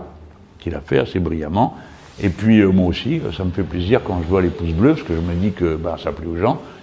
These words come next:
Si vous découvrez ça pour la première fois, vous pouvez vous abonner, c'est gratuit et ça va le rester, et vous recevez des notifications qui vous permettent de savoir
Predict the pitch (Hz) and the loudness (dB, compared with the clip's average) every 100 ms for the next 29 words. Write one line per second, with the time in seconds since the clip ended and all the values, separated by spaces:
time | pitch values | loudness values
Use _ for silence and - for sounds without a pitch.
0 | - - 151 131 120 - 110 107 - 107 | -4 2 4 6 4 2 4 4 4 0
1 | - 98 90 101 95 90 - 110 98 107 | -2 -8 -8 -8 -6 -6 0 0 2 2
2 | 95 87 80 87 104 147 98 87 85 - | 2 2 0 -2 -2 -4 -4 -2 -2 -2
3 | 98 92 87 80 80 - 120 143 - - | -4 -4 -8 -8 -10 -2 -2 -2 -6 -12
4 | 113 101 107 - 98 117 98 92 92 92 | -4 0 0 -2 0 2 2 0 -2 -6
5 | - - 85 - 123 - 90 85 - 95 | -12 -10 -8 -4 -4 -4 -6 -6 -8 -8
6 | 104 82 82 95 110 | -6 -8 -8 -2 0